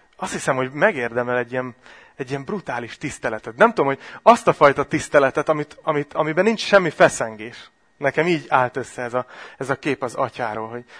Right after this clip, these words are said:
nem azt várja, hogy így meghúzzuk magunkat. Azt szeretné, hogy ne feszengjünk. De, de tiszteljük őt azért, aki. Azt mondja a Prédikátor ötben,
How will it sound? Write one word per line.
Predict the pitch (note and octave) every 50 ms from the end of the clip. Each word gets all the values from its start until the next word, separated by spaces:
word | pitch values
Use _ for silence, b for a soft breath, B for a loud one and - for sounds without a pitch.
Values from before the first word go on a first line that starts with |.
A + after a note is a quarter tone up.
| B B
nem | G#3+ C4+ C4
azt | G3 - -
várja, | - F3 F3 E3+ E3 D#3+
hogy | C#3+ C#3
így | C#3+ C#3+
meghúzzuk | D3 E3 D#3 - - - D3 C3+ A#2+ C#3+ C3 -
magunkat. | - C#3 B2 A#2 B2 A2+ G#2+ - B2+ A2+ - - _ B B B B B B B
Azt | A3 A#3 -
szeretné, | A3 G3+ F#3+ - F#3+
hogy | F#3+ G#3
ne | G#3+ F3+
feszengjünk. | - C#3 B2 - C3+ A#2 A2+ A2+ A2+ A2+ A2 A2+ - - _ _ B B B B B B B B B
De, | - - - E3+
de | E3 F3+ F3 - _ _ _ _
tiszteljük | - G3+ F3 - - - C#3 B2+ B2+ B2+ - -
őt | C#3+ C3 -
azért, | C#3+ B2+ A#2 B2+ B2+ -
aki. | - C#3 C3 - - C3 A2+ _ _ _ _ _ _ b b b b b b b
Azt | b F3+ F#3+ -
mondja | F3+ D#3+ D3 D3+
a | D3+
Prédikátor | - - - F3 D#3+ C#3 C#3 - - C3 A#2+ A#2+ - C3 B2 -
ötben, | D#3 D3 B2+ - B2 B2+ A#2 A2+ A2 A2+